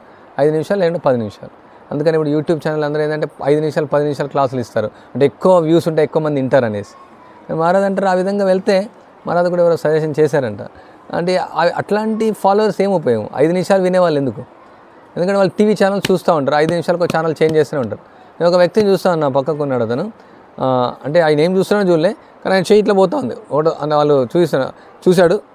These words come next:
ఒక్క నిమిషం, మళ్ళీ ఇంకోటి చూస్తాను, చూ-, ఏ ఒక్కటి చూడట్లేదు అనమాట. ఒక పది నిమిషాల్లో వస్తూనే ఉంది అది. వాళ్ళు YouTube-లో ఇస్తుంటారు కదా, ఇట్లే స్క్రోల్ చేస్తున్నాడు, మళ్ళీ చూస్తున్నాడు.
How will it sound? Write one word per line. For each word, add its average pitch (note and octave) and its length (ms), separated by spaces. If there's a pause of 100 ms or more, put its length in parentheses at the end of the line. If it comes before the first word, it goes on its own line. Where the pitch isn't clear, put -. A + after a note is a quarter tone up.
(140)
ఒక్క C#3+ 160
నిమిషం, F#3+ 460
మళ్ళీ E3 180
ఇంకోటి D#3 260
చూస్తాను, E3 500
చూ-, D3+ 80 (280)
ఏ E3+ 200
ఒక్కటి B3+ 320
చూడట్లేదు G3+ 440
అనమాట. A#2+ 360 (300)
ఒక D#3 200
పది E3 180
నిమిషాల్లో G3+ 600 (320)
వస్తూనే G#3 300
ఉంది F#3+ 220
అది. B2+ 180
వాళ్ళు B2+ 360
YouTube-లో D3+ 400
ఇస్తుంటారు D#3 360
కదా, A#2 280 (320)
ఇట్లే C#3+ 340 (200)
స్క్రోల్ E3+ 280
చేస్తున్నాడు, G3 460
మళ్ళీ C#3+ 200
చూస్తున్నాడు. B2 460